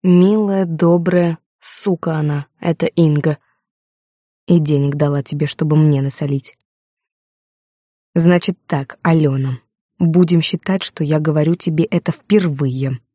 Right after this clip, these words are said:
С Ингой не общаться. Все. Сейчас я отвезу тебя домой, а потом ты примешь свои таблетки и ляжешь спать, поняла?» Алена вдруг вцепилась в его руку. «Останься со мной, я прошу тебя, побудь со мной хотя бы сегодня, Артур, пожалуйста».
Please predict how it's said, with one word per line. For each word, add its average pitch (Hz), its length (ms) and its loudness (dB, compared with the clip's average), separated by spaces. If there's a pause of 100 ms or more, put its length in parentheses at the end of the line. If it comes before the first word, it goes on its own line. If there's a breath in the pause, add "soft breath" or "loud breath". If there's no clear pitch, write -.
(280)
С - 180 -6
Ингой 185 400 6
не 151 160 2
общаться. 151 680 -6 (400)
Все. 139 360 -2 (500)
Сейчас 175 340 0
я 165 60 2
отвезу 165 280 -2
тебя 156 220 0
домой, 165 400 2 (260)
а - 100 -14
потом 180 260 2
ты 175 100 -6
примешь 165 320 2
свои 156 180 0
таблетки 160 520 -2
и - 120 -4
ляжешь 170 380 0
спать, - 360 -8
поняла?» 156 460 2 (840)
Алена 170 340 4
вдруг 160 240 -2
вцепилась 160 480 -4
в - 40 -6
его 156 200 0
руку. 143 280 -8 (640)
«Останься - 460 0
со - 160 -2
мной, 180 220 2
я 190 100 0
прошу 208 320 -2
тебя, - 240 -10
побудь 214 380 -4
со - 140 -2
мной 196 200 2
хотя 190 300 -2
бы 196 100 0
сегодня, 190 520 2
Артур, 185 320 -2
пожалуйста». 190 800 0